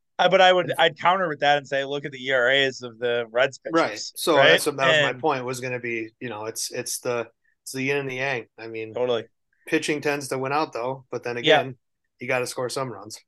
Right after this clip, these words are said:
Speaker 1: Well, and it's absolutely wild that the Brewers and Reds are done playing baseball against each other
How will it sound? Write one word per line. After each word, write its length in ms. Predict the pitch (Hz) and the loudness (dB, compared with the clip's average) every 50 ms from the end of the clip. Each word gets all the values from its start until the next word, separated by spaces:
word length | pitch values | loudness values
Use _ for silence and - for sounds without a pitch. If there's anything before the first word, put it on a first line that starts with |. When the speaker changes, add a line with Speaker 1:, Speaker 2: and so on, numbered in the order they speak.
| _ _ - | _ _ 6
Speaker 1:
Well, 320 | 190 190 185 175 170 165 | 8 8 10 10 10 8
and 160 | 160 - 185 185 | 8 6 2 2
it's 160 | 185 160 - | 2 0 0
absolutely 640 | - 160 170 180 180 - - 190 180 170 151 151 151 | 2 4 4 4 2 0 -8 -8 -8 -8 -6 -8 -8
wild 580 | 135 117 127 139 143 143 139 131 123 120 120 113 | 0 2 4 6 8 8 6 6 4 0 -2 _
that 300 | 123 127 123 120 117 _ | 2 2 2 2 0 _
the 60 | 127 | -14
Brewers 320 | 123 135 143 143 143 135 123 | -10 -4 -2 0 0 -2 -2
and 120 | 135 127 | -2 0
Reds 240 | 127 127 127 120 127 | 2 2 2 0 -2
are 60 | 123 | -2
done 200 | 117 117 120 120 | -2 -2 -2 -2
playing 220 | 110 131 123 117 113 | -4 -4 -6 -4 -2
baseball 360 | 113 113 117 - _ 123 113 | -2 -2 -2 0 _ -2 -2
against 300 | 110 110 110 107 - - | 0 -4 -10 -10 -12 -16
each 140 | 117 107 117 | -14 -4 -2
other 460 | 117 110 110 107 104 104 104 101 101 | 0 0 2 0 0 0 -2 -4 -8